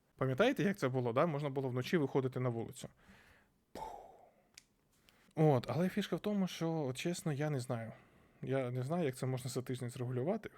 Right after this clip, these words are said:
Але я с-, дуже сподіваюся, що якщо, не дай Бог, все-таки не буде підписаний мир,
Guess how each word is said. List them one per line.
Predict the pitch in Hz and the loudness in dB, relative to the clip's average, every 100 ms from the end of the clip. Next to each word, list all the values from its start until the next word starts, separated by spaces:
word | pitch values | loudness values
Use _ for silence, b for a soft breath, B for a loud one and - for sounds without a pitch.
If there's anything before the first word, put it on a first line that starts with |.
| - | -2
Але | 165 185 135 | 4 8 8
я | 131 | 6
с-, | - | 4
дуже | 165 139 | 0 0
сподіваюся, | 127 123 127 202 226 147 | 2 2 2 2 0 -2
що | - 135 | 2 2
якщо, | 120 - 131 | 2 0 0
не | 123 | 0
дай | 123 120 | 0 -2
Бог, | 117 - - - | -4 -12 -20 -8
все-таки | - 123 123 123 | 0 0 0 0
не | 123 147 | 2 4
буде | 123 117 | 2 0
підписаний | 113 127 170 - 170 | -2 -4 -4 0 2
мир, | 175 190 - | 2 0 -2